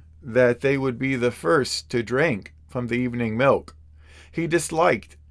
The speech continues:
that he would break this habit of serving them first. The man's children were crying at his feet out of hunger. In spite of this, he preferred his parents.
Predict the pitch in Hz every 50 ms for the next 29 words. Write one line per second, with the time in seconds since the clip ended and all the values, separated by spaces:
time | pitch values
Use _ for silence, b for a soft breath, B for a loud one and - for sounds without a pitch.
0 | b b b - - 147 139 135 151 156 151 151 147 131 123 135 147 165 160 156
1 | 151 143 131 - - 135 147 165 160 127 110 107 - - - 131 123 120 - -
2 | - 151 147 147 143 139 127 127 117 113 113 110 - - 160 151 123 104 - -
3 | - - - - _ _ _ b b b b b b b b b b - 135 139
4 | 143 156 170 170 165 151 - - - 180 180 165 139 123 104 90 80 - - _
5 | _ b b b b 165 170 175 156 - - 208 220 233 233 208 180 156 143 135
6 | 131 123 123 123 117 - - - 214 247 220 135 117 - _ _ _ - 127 127
7 | 120 123 113 - - 143 160 180 160 117 104 82 - - _ _ _ b b b
8 | b b b b b b - 117 117 110 - - - 110 113 117 117 113 98 92
9 | 101 120 127 117 95 - - - - - - _ _ _ _ _ - 147 135 -
10 | - 131 120 - - - 147 147 135 113 98 87 78 92 113 107 - - - -
11 | 120 131 135 110 90 78 - - - - - - -